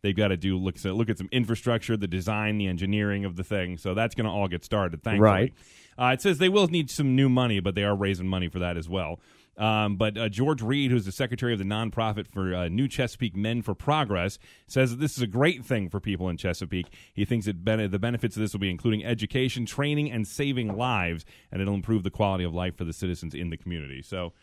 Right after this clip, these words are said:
Speaker 1: if you live in Chesapeake,
Speaker 2: Yeah.
Speaker 1: a pool's on its way.
Speaker 2: It's on its way.
Speaker 1: I, I kinda wish we'd had it for you when it was a hundred degrees all the time, <laughs> but
Speaker 2: Yeah,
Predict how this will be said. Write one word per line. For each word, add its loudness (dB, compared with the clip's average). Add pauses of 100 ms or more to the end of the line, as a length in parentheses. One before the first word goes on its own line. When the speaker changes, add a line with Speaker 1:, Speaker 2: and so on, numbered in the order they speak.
(220)
Speaker 1:
if -10
you 0
live 4
in 0
Chesapeake, -2 (140)
Speaker 2:
Yeah. 10
Speaker 1:
a 0
pool's 8
on 6
its 2
way. 8
Speaker 2:
It's 8
on 12
its 6
way. 8 (100)
Speaker 1:
I, 0
I 2 (320)
kinda 4
wish 4
we'd 4
had 6
it -2
for 4
you 6
when 4
it 2
was 2
a 4
hundred 4
degrees 8
all 6
the 0
time, 2
<laughs> -20
but -2
Speaker 2:
Yeah, 0